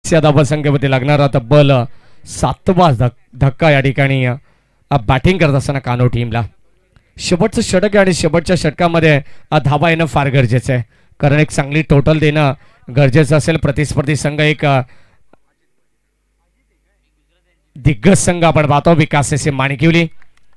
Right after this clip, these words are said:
भरपूर, अ, दहशत या संघाची आम्ही पाहिली आहे.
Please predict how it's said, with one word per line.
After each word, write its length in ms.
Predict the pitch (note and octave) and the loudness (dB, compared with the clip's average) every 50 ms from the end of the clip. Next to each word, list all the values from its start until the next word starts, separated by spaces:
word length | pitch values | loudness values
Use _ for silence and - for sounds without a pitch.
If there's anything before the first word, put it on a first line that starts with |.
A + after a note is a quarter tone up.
| - _ - | -20 _ -10
भरपूर, 560 | C#3+ A#2+ C3+ C#3+ D#3 - - D3+ D#3+ D#3+ D#3 D#3+ | -2 0 2 2 2 2 4 6 6 8 8 6
अ, 180 | D3+ D3 C#3 C#3 - - - - - - - | 6 6 4 2 -2 -10 -16 -18 -18 -18 -12
दहशत 540 | - B2 E3 D3 C#3 E3+ E3 - - E3+ C3+ | -4 0 4 6 6 6 4 4 0 0 2
या 120 | D#3 D3+ | 2 0
संघाची 420 | C3+ - E3 D#3 D3 D#3+ D3+ - D#3+ | 0 0 -4 0 0 0 0 2 0
आम्ही 160 | D3+ D3+ D3+ | 0 0 0
पाहिली 420 | D3 - C#3 C3 C#3+ F3 F3 D3+ | 0 0 0 2 4 4 4 4
आहे. 120 | C#3 B2+ | 2 2